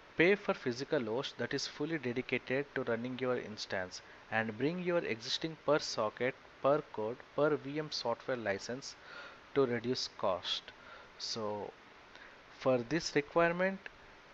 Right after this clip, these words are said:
you need to go for the dedicated host. And if you have any compliance requirement in your office, in your organization, then they go for the dedicated host. And coming to the dedicated instance,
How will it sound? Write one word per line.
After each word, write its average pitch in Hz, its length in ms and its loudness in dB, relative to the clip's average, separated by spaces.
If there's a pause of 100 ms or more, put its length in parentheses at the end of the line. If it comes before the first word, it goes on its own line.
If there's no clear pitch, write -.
(180)
you 127 120 0
need 147 220 0
to 147 80 0
go 127 220 0
for 123 220 -2
the 123 120 -4
dedicated 110 580 -2
host. 92 420 -6 (380)
And 110 220 0
if - 160 -6
you 123 80 2
have 120 120 4
any 117 200 0
compliance 147 680 0
requirement 139 640 2 (120)
in 127 100 -6
your 123 240 -2
office, 131 480 -2
in 127 80 -8
your 120 180 -2
organization, 131 800 0 (480)
then 131 140 2
they 127 100 2
go 123 200 -2
for 123 120 -2
the 120 120 -2
dedicated 104 580 -2
host. 92 400 -4 (1900)
And 110 340 2
coming 170 360 0
to 170 80 -6
the 165 120 -2
dedicated 131 600 -2 (220)
instance, 135 840 2